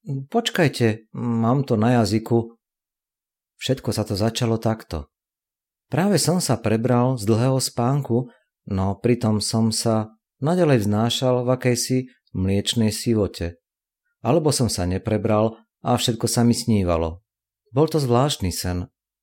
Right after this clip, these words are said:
bez obrazov, plný zvukov. Ako keby som nič nevidel, ale iba počul hlasy, ktoré mi hovorili, čo by som mal vidieť.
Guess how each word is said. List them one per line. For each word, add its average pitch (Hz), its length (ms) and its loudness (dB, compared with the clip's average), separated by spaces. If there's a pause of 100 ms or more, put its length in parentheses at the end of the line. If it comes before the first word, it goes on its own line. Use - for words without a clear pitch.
bez 95 160 -2
obrazov, 104 560 0
plný 107 280 2
zvukov. 92 560 -4 (680)
Ako 135 240 -2
keby 143 240 -2
som 143 400 0
nič 131 260 0
nevidel, 98 560 2 (480)
ale 98 320 0
iba 98 300 -4
počul 107 400 -2
hlasy, 104 480 0 (480)
ktoré 170 320 0
mi 175 160 0
hovorili, 135 640 2 (320)
čo 165 80 2
by 202 160 0
som 131 240 2
mal 127 320 2
vidieť. 82 420 -2